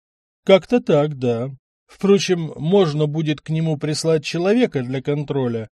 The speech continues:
от нашего общего с Машей знакомого. А вы сами не хотите за это взяться? Сам точно нет.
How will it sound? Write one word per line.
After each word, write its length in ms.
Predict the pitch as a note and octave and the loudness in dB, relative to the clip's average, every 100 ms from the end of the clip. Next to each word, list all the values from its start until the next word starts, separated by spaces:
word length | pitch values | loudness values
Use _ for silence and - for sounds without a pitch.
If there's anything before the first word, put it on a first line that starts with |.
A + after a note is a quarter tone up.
| _ | _
от 180 | F#3 G3 | -8 0
нашего 480 | G3+ - D#3+ D3+ C3 | 0 0 0 0 -2
общего 440 | E3+ D#3+ - C3+ | -6 -6 -4 -2
с 120 | B2+ - | -4 -2
Машей 360 | D3 D3+ C#3 | -2 -2 -2
знакомого. 760 | B2+ D3+ - B2+ F#2+ F#2 F2+ - _ _ _ _ _ _ _ - | -4 -4 -4 -6 -8 -12 -16 -20 _ _ _ _ _ _ _ 0
А 140 | A3 | 2
вы 120 | A3+ | 2
сами 300 | A3 A#3+ A3 | 0 2 2
не 100 | A3 | 0
хотите 420 | G3+ A#3 D4 C#4+ | -2 -4 -4 -4
за 120 | G#3+ E3 | -2 -2
это 180 | D#3 | -2
взяться? 500 | C#3 C3 B2 - B2+ - _ _ _ _ _ _ - | -6 -6 -8 -10 -12 -14 _ _ _ _ _ _ -10
Сам 480 | - F3 F3 F#3 | 0 4 4 4
точно 380 | D#3 C#3 - B2+ | 0 -2 -2 -6
нет. 360 | B2+ A2+ A2 | -6 -6 -10